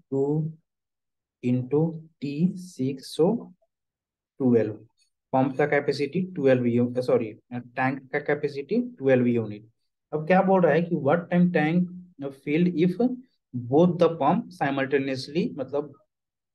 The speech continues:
टू पी एम से दोनों एक साथ pump start हो रहे हैं, so उसके बाद का मुझे timing निकालना है कि कितने बजे वो tank को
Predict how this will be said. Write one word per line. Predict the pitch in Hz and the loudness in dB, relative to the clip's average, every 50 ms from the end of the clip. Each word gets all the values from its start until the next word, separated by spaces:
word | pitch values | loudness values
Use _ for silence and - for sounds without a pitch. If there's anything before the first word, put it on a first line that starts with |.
| _ _ - | _ _ 2
टू | 151 170 175 | 4 4 4
पी | - - 180 165 | 4 4 4 6
एम | 160 160 | 6 6
से | 156 151 147 180 214 220 185 | 4 6 4 4 4 2 0
दोनों | - 139 135 156 175 160 | -2 0 2 4 4 4
एक | 151 156 151 | 4 2 0
साथ | - 170 165 165 - - | -2 -6 -6 -6 -4 0
pump | 156 160 190 226 - - - - - _ - - | 0 0 0 0 -4 -8 -16 -20 -20 _ -8 -8
start | 135 - - 139 139 135 135 | -6 -2 0 0 0 0 0
हो | 139 135 | -2 -2
रहे | 135 139 | -2 -2
हैं, | 180 240 | -2 -4
so | - - - - - | -6 -10 -16 -20 -20
उसके | - - - - | -20 -8 -4 -2
बाद | 147 135 135 131 131 - | -2 -2 -2 -4 -4 -4
का | 147 147 | -4 -2
मुझे | 147 143 131 180 240 - - - - _ _ _ _ _ _ - | -2 0 0 0 0 0 -2 -10 -20 _ _ _ _ _ _ 0
timing | 135 127 127 131 143 147 | 0 2 2 0 0 -2
निकालना | 147 143 143 135 135 135 131 | -2 -2 -2 -2 -2 -2 -2
है | 135 160 180 | 0 0 -2
कि | 214 | -2
कितने | 220 - 143 131 131 143 139 | -4 -6 -12 -12 -8 -4 -2
बजे | 131 135 131 139 | 0 2 4 4
वो | 139 147 156 - - - | 4 4 2 0 -4 -6
tank | - 135 131 139 139 - | -4 -2 -2 -2 -4 -6
को | - 180 | -4 -4